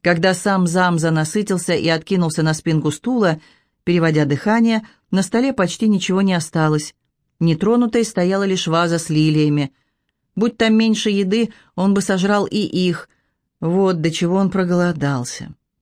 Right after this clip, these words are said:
Долгое время он сидел рассеянно, витая в облаках. Опустив руки на стол и еле дыша, он пялился сквозь опущенные ресницы на лилии. Насыщение подступало медленно,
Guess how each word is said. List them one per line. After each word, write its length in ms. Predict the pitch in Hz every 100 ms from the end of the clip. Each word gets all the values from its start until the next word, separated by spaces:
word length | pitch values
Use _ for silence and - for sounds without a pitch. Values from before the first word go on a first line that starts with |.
| _ _ _ _ _ _ _ _ _ _ _ _ _ _ _ _ _ -
Долгое 440 | 147 160 165 165
время 280 | 165 175 165
он 80 | 160
сидел 340 | 165 156 165
рассеянно, 720 | 160 156 - 214 196 151 143 135 _ _ _ _ -
витая 380 | 160 160 151 143
в 60 |
облаках. 600 | 147 147 147 147 139 - _ _ _ _ _ _ -
Опустив 560 | 160 196 - 254 233
руки 240 | 226 208 190
на 140 | 175
стол 440 | - - 220 208 _ _ _ -
и 80 |
еле 280 | 143 143 139
дыша, 480 | 131 131 - 190 202 _ _ _ _ _ -
он 200 | 190 185
пялился 680 | 240 240 233 220 214 202 - _ _ _
сквозь 340 | - 185 190
опущенные 600 | 190 185 226 - 190 175
ресницы 520 | 160 156 190 196 185 175
на 160 | 175
лилии. 540 | 170 151 156 147 143 - _ _ _ _ _ _ -
Насыщение 720 | 175 180 214 - 262 208 165
подступало 640 | 156 - 170 160 160 160
медленно, 580 | 165 214 196 196 190